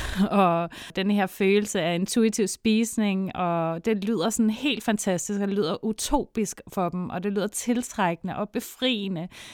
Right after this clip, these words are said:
Men hvad så med det der vægttab? Fordi de kan bare ikke forestille sig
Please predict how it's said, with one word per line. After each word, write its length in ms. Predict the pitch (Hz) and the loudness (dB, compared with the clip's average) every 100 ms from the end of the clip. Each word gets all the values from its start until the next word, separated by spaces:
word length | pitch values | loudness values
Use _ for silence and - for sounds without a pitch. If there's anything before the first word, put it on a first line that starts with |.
| - - | -10 2
Men 420 | 214 233 226 - | 4 4 2 -2
hvad 340 | 196 196 233 247 | 2 4 4 0
så 360 | - - 180 190 - | -6 0 2 0 -2
med 140 | 202 | -4
det 220 | 185 226 208 | 0 -2 0
der 180 | 208 - - | 0 -2 -2
vægttab? 480 | 277 311 - 196 - _ - - - | 0 0 0 -4 -4 _ -20 -20 -20
Fordi 320 | - 262 262 247 | 0 2 2 0
de 140 | 247 | -2
kan 160 | - 254 | -4 2
bare 200 | 247 262 - | 4 4 4
ikke 240 | 302 302 - | 0 0 0
forestille 560 | 240 247 - 220 185 | 0 2 0 -2 -2
sig 260 | - 190 | -2 0